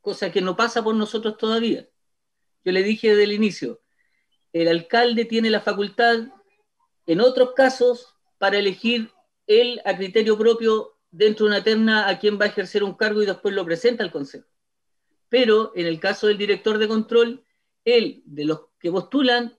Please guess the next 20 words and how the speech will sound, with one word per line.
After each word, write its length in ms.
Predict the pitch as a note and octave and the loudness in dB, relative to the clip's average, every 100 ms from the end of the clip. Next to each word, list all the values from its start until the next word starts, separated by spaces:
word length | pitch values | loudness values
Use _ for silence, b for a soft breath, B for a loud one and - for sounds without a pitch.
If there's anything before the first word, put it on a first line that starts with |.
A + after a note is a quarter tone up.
| _ | _
tiene 300 | - A#3+ A#3+ | -4 0 2
la 120 | A#3 A3 | 0 0
facultad 480 | G#3+ G3+ F#3 A3+ G3+ | -2 -4 -2 -2 2
de 320 | G#3+ G#3 - | 4 4 2
elegir 440 | F3+ E3+ E3+ A#3+ B3 | -4 -2 -2 0 2
a 40 | |
una 140 | A#3+ A3 | 2 0
persona 480 | G#3+ - A#3 A3+ | -2 -2 0 0
y 180 | G#3+ G3 | -2 -2
esa 200 | G#3+ A3 | -2 -4
presentarla 560 | G3 G#3 G3 E3 G3+ G3+ | -8 -8 -10 -8 -4 -4
ante 160 | F#3 F#3 | -4 -6
el 100 | F3 | -6
consejo, 580 | F3+ A#3 A#3 A#3 C#4 - _ _ _ | -6 -4 -4 -4 -8 -12 _ _ _
y 120 | G3+ | -2
el 100 | A3+ | 0
consejo, 800 | A#3+ A#3+ A#3 D4+ - B3+ B3+ - _ _ _ - | 2 0 0 -4 2 2 2 -2 _ _ _ -8
a 120 | F3+ | -6
criterio, 500 | A3 A3 C4+ C4 B3+ | -4 -2 -2 2 0
sabrá 640 | A#3+ A#3 A#3 C4+ C4+ C#4 | 0 0 2 2 2 -4